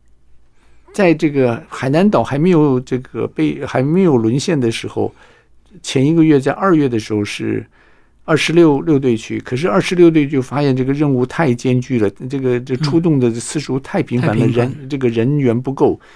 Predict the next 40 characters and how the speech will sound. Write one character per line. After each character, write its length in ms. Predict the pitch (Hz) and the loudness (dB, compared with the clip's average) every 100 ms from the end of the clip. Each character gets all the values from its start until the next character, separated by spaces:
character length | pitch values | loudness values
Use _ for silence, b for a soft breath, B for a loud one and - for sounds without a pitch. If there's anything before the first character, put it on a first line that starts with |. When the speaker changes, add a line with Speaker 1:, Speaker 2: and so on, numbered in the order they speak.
| b b | b b
Speaker 1:
所 160 | - 156 | -2 0
以 200 | 135 151 | 0 0
要 340 | 175 180 180 | 0 2 0
求 320 | - 117 117 | -2 -2 -2
这 160 | 131 120 | -4 -2
个， 320 | 113 107 120 131 | -2 -2 -6 -10
呃， 160 | 147 135 156 | -8 -8 -8
总 160 | - 113 | -6 -6
部 220 | 131 143 | -4 -4
再 300 | 135 117 113 135 | -2 -2 -2 -8
有 240 | 110 107 | -6 -6
这 100 | 107 | -4
个 140 | 123 113 | -6 -6
增 220 | - 156 | -2 0
援 180 | 131 113 | 2 2
的 100 | 120 | 0
人 160 | 101 104 | 0 -4
去， 260 | - 110 - b b b | -8 -10 -10 b b b
所 180 | - 151 | -6 -2
以 40 | 135 | -2
这 180 | 135 120 | -2 -4
总 240 | - 117 | -4 -4
部 160 | 170 151 | 0 0
一 120 | 151 | 0
开 180 | 147 143 | 0 -2
始 220 | - 104 | -2 -6
是 240 | 113 117 | -6 -6
派 240 | 113 131 110 | -4 -6 -4
这 120 | 110 | -6
个 80 | - | -4
二 100 | 139 | -4
十 140 | 131 | -2
七 200 | 127 - | -4 -4
队 200 | 143 135 | 0 0
派 180 | - 143 | 0 -4
的 80 | 113 | -4
一 140 | 117 | -4
半 180 | 127 139 | -4 -2
的 100 | 113 | -2
人， 160 | 101 | -4